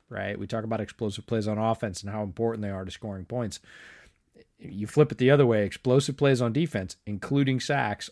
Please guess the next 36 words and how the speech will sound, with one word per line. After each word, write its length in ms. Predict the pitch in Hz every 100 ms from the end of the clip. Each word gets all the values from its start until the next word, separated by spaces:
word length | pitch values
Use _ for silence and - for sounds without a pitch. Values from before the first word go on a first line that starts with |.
| -
are, 380 | 104 101 95 -
are 200 | - 95
a 60 | 98
way 160 | 101 95
to 80 | 90 _
keep 320 | - 269 254 -
the 120 | 120
other 140 | 95
team 260 | - 101 90
from 140 | 98
scoring 340 | - 120 92 85
points. 360 | 98 85 -
And 80 | -
the 40 |
bottom 320 | - 90 104 117
line 200 | 113 113
is 100 | -
point 340 | - 143 127
differential. 600 | 127 - 120 123 110 -
You 100 | 101
score 260 | - 107 101
more 220 | 101 98
than 80 | 101
the 80 |
opponent, 400 | 95 131 135 139
you 100 | 120
win 240 | 110 120 113
more 240 | 110 113
often. 320 | 110 104 92 - - - - - - _ _ _ _ _ _ _ -
That's 300 | 117 135 139
it. 320 | 143 127 - _ -
And 460 | 117 107 101 104 _
the 140 | 113 139
offensive 420 | 170 165 143 123
line 360 | 120 113 98
spotted 840 | - - - - 131 135 117 101